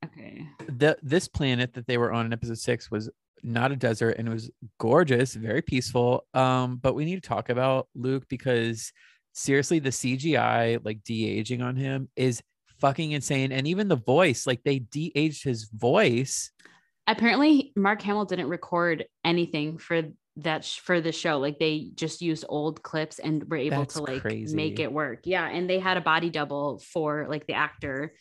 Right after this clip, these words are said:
Speaker 1: that, like, kind of looked like young Mark Hamill, but not. So, like,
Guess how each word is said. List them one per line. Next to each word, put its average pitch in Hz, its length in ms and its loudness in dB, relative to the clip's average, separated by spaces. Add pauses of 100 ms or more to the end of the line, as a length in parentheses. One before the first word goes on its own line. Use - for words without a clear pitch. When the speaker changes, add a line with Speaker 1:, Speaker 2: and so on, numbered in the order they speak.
(140)
Speaker 1:
that, 196 80 4
like, 240 180 4
kind 277 300 2
of 381 120 2
looked 330 200 -2
like 359 160 0
young 349 180 0
Mark 339 220 0
Hamill, 320 300 -2
but 240 120 -2
not. 175 380 2 (400)
So, 294 140 2
like, 262 220 2